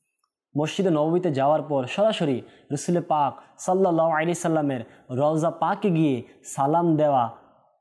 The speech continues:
সালাম, দোয়া ও মনের ইচ্ছেকে আরজ করলেন। আল্লাহু আকবার। চিন্তা করি আমরা কেমন মুহূর্ত সেম-, সেটা ছিল,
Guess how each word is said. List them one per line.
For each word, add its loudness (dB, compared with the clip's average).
সালাম, 0
দোয়া 0
ও 2
মনের 2
ইচ্ছেকে -2
আরজ -4
করলেন। -10
আল্লাহু -2
আকবার। -6
চিন্তা -6
করি -2
আমরা -6
কেমন -2
মুহূর্ত -2
সেম-, -4
সেটা -4
ছিল, -6